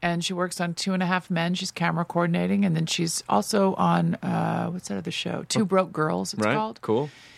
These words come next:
Speaker 1: And then Liz is writing. She was on Sons of Anarchy for three years, and now she's writing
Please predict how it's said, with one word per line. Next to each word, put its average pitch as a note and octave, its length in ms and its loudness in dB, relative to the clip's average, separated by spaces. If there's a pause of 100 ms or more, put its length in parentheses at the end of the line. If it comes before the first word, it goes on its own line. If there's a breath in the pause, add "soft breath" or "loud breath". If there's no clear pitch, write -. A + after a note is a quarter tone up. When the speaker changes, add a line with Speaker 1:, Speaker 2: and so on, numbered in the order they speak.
(180 loud breath)
Speaker 1:
And G3 120 2
then G3 200 2
Liz G3 300 4
is F3 160 -2
writing. E3 520 2
She G#3 200 0
was F3+ 140 0
on F3+ 140 2
Sons F3 280 0
of F3 80 2
Anarchy E3+ 460 0
for G3+ 160 -4
three F#3+ 280 0
years, G3+ 420 2
and E3+ 400 2
now E3+ 260 2
she's - 680 -2 (800)
writing E3 580 2